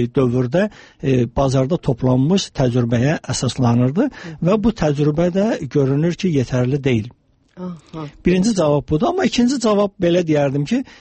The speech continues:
Speaker 1: mən yenə israrlıyam, daşınmaz əmlak tarixən dünyanın heç bir yerində, heç bir ölkəsində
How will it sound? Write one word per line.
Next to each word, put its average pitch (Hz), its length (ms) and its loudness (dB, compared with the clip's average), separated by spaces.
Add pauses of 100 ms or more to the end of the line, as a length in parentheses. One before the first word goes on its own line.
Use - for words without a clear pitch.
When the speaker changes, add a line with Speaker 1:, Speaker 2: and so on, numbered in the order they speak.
(140)
Speaker 1:
mən 196 200 2
yenə 196 240 2
israrlıyam, 143 840 0
daşınmaz 175 600 0
əmlak 156 500 0 (300)
tarixən 165 640 0 (280)
dünyanın 151 460 0
heç 151 260 -2
bir 135 120 0
yerində, 131 480 0
heç 160 260 -4
bir 131 140 -2
ölkəsində 131 600 0